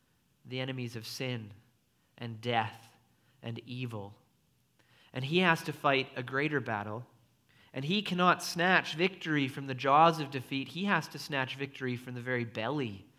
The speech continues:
of defeat. He has to go all the way in, because he has to defeat death, and therefore he has to die. And he has to let those rank upon rank of his enemies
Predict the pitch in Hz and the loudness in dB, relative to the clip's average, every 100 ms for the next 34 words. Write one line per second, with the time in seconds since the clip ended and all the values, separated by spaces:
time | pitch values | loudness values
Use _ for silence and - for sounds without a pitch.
0 | _ _ - 113 107 107 117 110 113 160 | _ _ -12 -10 -10 -12 -10 -10 -6 -2
1 | 139 - 123 117 117 127 120 107 98 92 | -2 -4 -6 -2 0 0 -2 -6 -10 -12
2 | 90 107 _ _ _ _ - _ _ 131 | -16 -20 _ _ _ _ -20 _ _ -4
3 | 143 131 170 175 143 - 123 123 - 117 | -4 -2 0 2 2 0 -6 -6 -8 -10
4 | - 127 117 107 - - _ _ _ _ | -8 -6 -6 -8 -14 -20 _ _ _ _
5 | _ _ _ _ _ _ _ - 113 120 | _ _ _ _ _ _ _ -12 -4 -4
6 | 120 120 113 143 139 110 - - 113 120 | -2 -4 -4 -4 -4 -4 -6 -12 -6 -4
7 | 113 98 98 - _ _ _ _ _ _ | -2 -4 -12 -18 _ _ _ _ _ _
8 | _ _ _ _ _ _ _ _ _ _ | _ _ _ _ _ _ _ _ _ _
9 | _ _ _ - 127 156 156 143 - 135 | _ _ _ -8 -2 4 6 4 0 6
10 | 170 165 107 - - _ _ _ _ 127 | 8 8 6 -4 -18 _ _ _ _ -4
11 | 123 120 127 127 127 120 123 113 117 120 | -2 0 0 -2 -6 -8 -6 -4 -4 -4
12 | 120 120 123 113 120 127 113 104 104 - | -4 -8 -8 -10 -10 -10 -10 -12 -14 -16